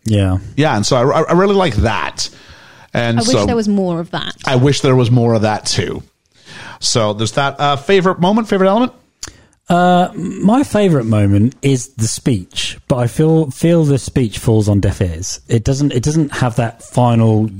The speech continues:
Speaker 1: yes moment. Do you know what I mean? Like you said, it, she says it, and there's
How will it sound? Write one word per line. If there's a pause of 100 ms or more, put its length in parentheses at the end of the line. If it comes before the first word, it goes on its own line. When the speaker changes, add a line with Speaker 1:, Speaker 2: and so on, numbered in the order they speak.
(600)
Speaker 1:
yes (380)
moment.
Do
you
know
what
I
mean? (640)
Like
you
said,
it,
she
says
it,
and
there's